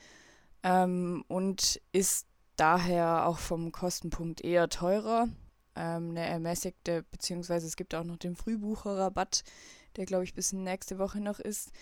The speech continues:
Ähm, ja, wir bewegen uns da in einem preislichen Rahmen von circa zweihundert Euro, ein bisschen mehr. Ist aber sicher trotzdem eine interessante Veranstaltung und eben vor allem,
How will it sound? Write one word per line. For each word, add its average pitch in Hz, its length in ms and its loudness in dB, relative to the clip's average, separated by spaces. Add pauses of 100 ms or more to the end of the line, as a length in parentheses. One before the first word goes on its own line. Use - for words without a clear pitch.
(500)
Ähm, 185 800 2 (280)
ja, 147 180 6
wir 170 80 4
bewegen 180 360 2
uns 165 200 -2
da 160 160 4
in 170 100 0
einem 156 360 -2 (1300)
preislichen 160 720 0
Rahmen 156 540 2
von 156 460 -6
circa 147 460 -4
zweihundert 151 500 -4
Euro, 175 300 -2
ein 175 80 -6
bisschen 160 320 -6
mehr. 170 260 -2 (1000)
Ist 226 160 -2
aber 180 180 2
sicher 180 400 0
trotzdem 175 640 -4
eine 160 420 -2 (320)
interessante 185 580 -2
Veranstaltung 196 800 0
und 240 200 -4
eben 196 180 0
vor - 200 -4
allem, 165 460 -6